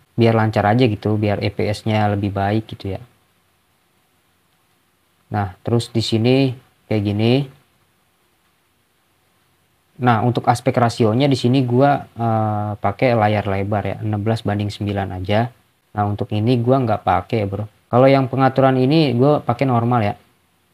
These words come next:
Penyaring bilinear, tuh mapping, ini gua otomatis bawaan aja semuanya. Nggak ada yang gua ubah-ubah lah. Untuk aktifkan paths ini juga gua nggak pakai. Ini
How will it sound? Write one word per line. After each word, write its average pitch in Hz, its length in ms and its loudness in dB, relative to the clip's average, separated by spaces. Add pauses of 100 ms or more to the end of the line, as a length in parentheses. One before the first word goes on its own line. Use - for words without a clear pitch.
(480)
Penyaring 110 420 2
bilinear, 113 560 2
tuh - 160 -6
mapping, 110 480 -4
ini 117 160 0
gua 127 160 4
otomatis 107 320 -4
bawaan 104 380 0
aja 104 160 -4
semuanya. 117 340 -4 (1700)
Nggak 110 160 -2
ada 107 140 0
yang 107 100 -2
gua 107 180 0 (140)
ubah-ubah 104 560 -2
lah. - 60 -16 (640)
Untuk 123 300 2
aktifkan 120 500 0
paths - 460 -2
ini 120 180 -2
juga 113 240 0
gua 110 220 -2
nggak 104 160 -4
pakai. 95 380 -2 (2250)
Ini 110 160 2